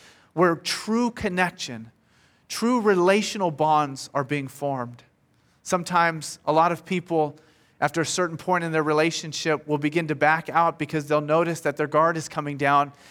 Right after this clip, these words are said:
And I think that for a lot of people who haven't been in healthy relationships, it's kind of a scary thing for them to get to this place of vulnerability,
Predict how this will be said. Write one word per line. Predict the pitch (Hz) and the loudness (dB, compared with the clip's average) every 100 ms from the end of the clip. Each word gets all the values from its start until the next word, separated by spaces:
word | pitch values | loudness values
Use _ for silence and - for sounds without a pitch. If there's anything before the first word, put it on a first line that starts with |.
| - - | -12 -2
And | 151 | 0
I | |
think | 151 - 196 | 0 -2 -2
that | 180 165 | -2 -2
for | - | 2
a | 160 | 2
lot | 165 160 180 | 6 4 4
of | 190 185 | 0 -4
people | 202 202 190 | -6 -2 -2
who | 160 165 | 0 0
haven't | 170 185 185 | 2 0 -2
been | 151 175 | -2 -2
in | 170 | -2
healthy | 147 170 190 | -4 -4 -2
relationships, | 170 156 151 160 - 175 202 208 - - - | -2 0 0 0 -6 -4 0 -2 -4 -16 -4
it's | 180 - | -2 0
kind | 196 208 | 2 2
of | 202 | 2
a | 170 | -2
scary | - - 180 190 196 | -4 -2 0 2 2
thing | - 185 190 196 | 0 -2 -2 -4
for | - | -4
them | 170 175 170 - - - | 0 0 0 -4 -20 -4
to | 185 | -2
get | 151 196 | 2 2
to | 196 | 2
this | 175 175 | 0 0
place | - - 185 175 | 0 2 2 2
of | - 156 | -2 0
vulnerability, | 151 180 175 165 139 175 185 170 151 | 4 2 2 0 2 2 2 0 -4